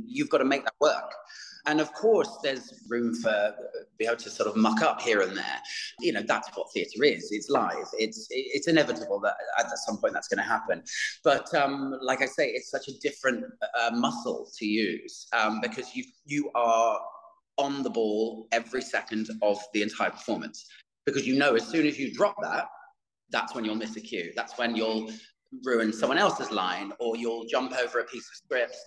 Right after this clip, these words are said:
that has some important information in that the audience need to hear. So it's not only a huge stretch of your memory as well, you know, uh,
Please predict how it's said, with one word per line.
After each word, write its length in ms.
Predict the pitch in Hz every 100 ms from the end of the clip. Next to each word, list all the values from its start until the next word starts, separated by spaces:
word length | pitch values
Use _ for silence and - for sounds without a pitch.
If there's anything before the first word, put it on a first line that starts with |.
| -
that 300 | 113 - - - 127
has 160 | -
some 100 | 120
important 380 | 110 117 110 113
information 400 | 143 180 - 107
in 100 | 101
that 140 | 104
the 80 | 110
audience 300 | 107 104 -
need 100 | 101
to 80 | -
hear. 300 | - 147 92 - - -
So 540 | - 185 160 165 165 175
it's 640 | - 165 - - - - _ _ 180
not 160 | 190
only 360 | 208 190 165 160 -
a 180 | 139 139 - -
huge 580 | 208 196 160 135 - -
stretch 280 | 165 139 - 123
of 160 | 127
your 180 | 117 117
memory 560 | 135 165 127 87 127 156
as 120 | 127 -
well, 280 | 95 101 120
you 60 |
know, 200 | 113 104
uh, 60 | -